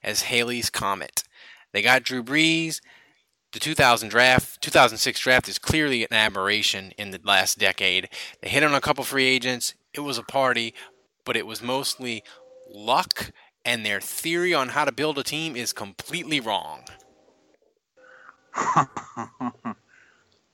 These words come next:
Speaker 2: Um, well, I, I think their theory on drafting is completely wrong. Um, if you want to attribute that to Mickey Loomis, you can do that.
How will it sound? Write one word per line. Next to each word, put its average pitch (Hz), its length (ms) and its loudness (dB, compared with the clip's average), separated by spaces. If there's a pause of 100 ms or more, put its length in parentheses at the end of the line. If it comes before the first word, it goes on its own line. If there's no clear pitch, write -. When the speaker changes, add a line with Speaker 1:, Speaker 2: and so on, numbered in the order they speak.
(680)
Speaker 2:
Um, 104 440 -4 (1300)
well, 120 240 2
I, 110 180 4
I 104 160 4
think 101 300 -2
their 101 260 6
theory 107 380 2
on 95 340 -4
drafting 95 540 0
is 80 120 -12
completely 85 400 -6
wrong. 80 360 -4 (1040)
Um, 85 720 -2 (960)
if 82 180 -12
you 87 80 -2
want 85 160 0
to 85 60 -2
attribute 85 380 0
that 85 160 0
to 90 100 -8
Mickey 87 260 -2
Loomis, 120 380 4
you 82 100 0
can 80 200 -4
do 82 160 6
that. 95 200 6